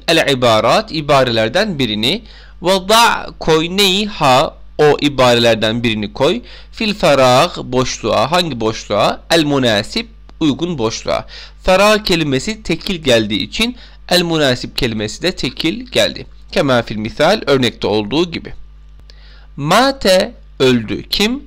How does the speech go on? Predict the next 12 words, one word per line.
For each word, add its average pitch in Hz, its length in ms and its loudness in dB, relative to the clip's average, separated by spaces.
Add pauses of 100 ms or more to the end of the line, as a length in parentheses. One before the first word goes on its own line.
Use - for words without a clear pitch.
(160)
Ebuhu. 202 1000 0 (760)
Eb 185 220 0
kelimesi 131 460 -2
biliyorsunuz 143 540 -2
beş 160 200 0
kelimeden 113 520 -2
bir - 100 -6
tanesidir. 175 640 -4 (400)
Bunlar 175 400 -2
harekelerini 160 920 -2 (380)
harfle 190 500 0
alırlar. 104 520 -2